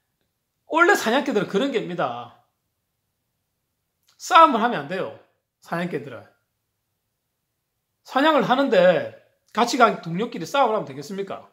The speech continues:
사냥이 안 되잖아요. 그 다른 사냥꾼들하고 만약에 마주치면,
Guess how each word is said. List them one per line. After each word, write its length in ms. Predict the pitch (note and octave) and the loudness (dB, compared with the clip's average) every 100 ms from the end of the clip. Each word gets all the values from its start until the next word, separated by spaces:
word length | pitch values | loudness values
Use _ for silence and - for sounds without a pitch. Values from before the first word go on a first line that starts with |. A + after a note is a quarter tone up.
| _ | _
사냥이 300 | - D4 C#4 | -14 -8 -6
안 100 | D3+ | -4
되잖아요. 460 | E3 G3 F3 A2+ G#2 _ _ _ _ _ _ _ _ _ _ _ _ _ _ _ _ _ | -4 -4 -6 -8 -18 _ _ _ _ _ _ _ _ _ _ _ _ _ _ _ _ _
그 160 | B3 F3 | -4 0
다른 240 | F#3+ B3 | 2 2
사냥꾼들하고 640 | B3 C#4+ C#4+ C4+ B3 G3 | 2 2 0 0 2 2
만약에 240 | F#3 G3 E3 | 0 -2 -4
마주치면, 960 | D3+ E3+ A#3 - B3+ F3 E3 C3+ C#3 | -4 -6 -6 -6 -4 -2 -4 -8 -16